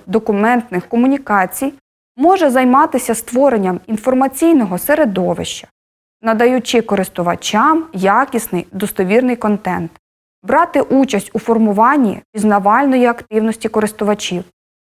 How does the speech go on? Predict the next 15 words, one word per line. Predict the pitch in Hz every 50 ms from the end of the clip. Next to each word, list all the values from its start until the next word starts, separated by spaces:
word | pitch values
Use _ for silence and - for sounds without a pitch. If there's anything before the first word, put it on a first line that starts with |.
| _ _
стимулювати | _ - 247 240 233 226 214 220 202 202 220 240 262 262 - 202 190 - - _ _
та | - 208
підтримувати | - - 214 - - 226 254 277 285 277 220 208 214 -
їхню | 196 180 180 202 - - 196 185
діяльність | 175 190 180 185 185 185 170 180 180 185 - - _ _ _ _ _ _ _ _
із | 202 196 -
самоосвіти, | - 226 220 220 214 202 196 208 - 185 175 175 175 - - 254 285 302 - _ _ _ _ _ _ _ _ _ _ _ _
зокрема | - 196 247 247 294 302 311 311 339 339
за | 330 294
допомогою | 247 269 262 269 277 262 302 320 294 262 247 -
усних | - 240 277 330 320 - - 240 208 -
та | - 214
гібридних | 196 208 - - 233 202 202 214 254 277 277 277 277 -
форм | - - - 208 220 226 214
взаємодії, | 196 202 214 220 220 214 214 220 208 185 196 196 180 170 -